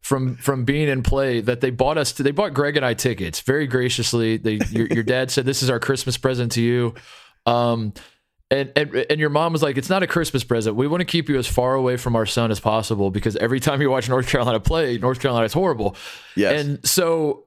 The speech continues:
Speaker 1: you and I did not sit next to each other because your parents went to great lengths to see to it that, uh, that we did not sit next to each other.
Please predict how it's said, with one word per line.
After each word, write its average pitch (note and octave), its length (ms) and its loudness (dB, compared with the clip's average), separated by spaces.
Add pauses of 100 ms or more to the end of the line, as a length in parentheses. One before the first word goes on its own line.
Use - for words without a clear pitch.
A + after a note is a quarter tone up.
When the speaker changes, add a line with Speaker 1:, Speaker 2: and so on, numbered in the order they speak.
Speaker 1:
you F3+ 240 0
and A#3 80 0
I F#3+ 100 2
did D#3 140 0
not D3+ 160 2
sit E3+ 200 0
next C3+ 220 0
to A#2 80 0
each G#2 140 0
other F#2+ 200 -2
because B2 320 0
your C3 120 2
parents D3 420 0
went C3+ 120 0
to C3 60 2
great C3+ 280 0
lengths C3 260 -2
to - 80 -4
see B2 300 0
to B2 240 0
it G#2+ 240 -2
that, A2 200 0
uh, G#2 280 0
that G#2+ 200 -2
we A#2+ 120 0
did A#2 120 -2
not A#2+ 200 0
sit A2+ 140 -2
next G2 180 -2
to G2+ 80 -2
each F2+ 100 -2
other. G2 220 0